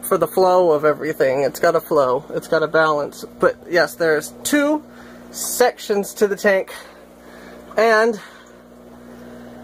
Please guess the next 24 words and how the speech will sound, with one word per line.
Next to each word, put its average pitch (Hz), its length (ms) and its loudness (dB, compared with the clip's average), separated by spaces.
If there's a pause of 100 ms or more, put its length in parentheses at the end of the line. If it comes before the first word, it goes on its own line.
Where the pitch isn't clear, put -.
(320)
I 190 180 4
have 226 220 -2
this 240 160 -2
asparagus 262 720 2
plant. 208 400 0
What 294 160 2
is 302 160 -8
this? - 480 -2 (840)
Why 349 260 6
does 370 140 -4
this 302 200 -8
look 311 180 -4
like 247 220 0
asparagus? 311 1040 0 (1500)
Also, 220 300 2
there's 196 160 0
the 170 80 -8
floating 151 380 2
log. 131 320 0
It's, - 260 -16
it's - 320 -10
from 151 220 -2
the 135 60 -6
past. - 440 -6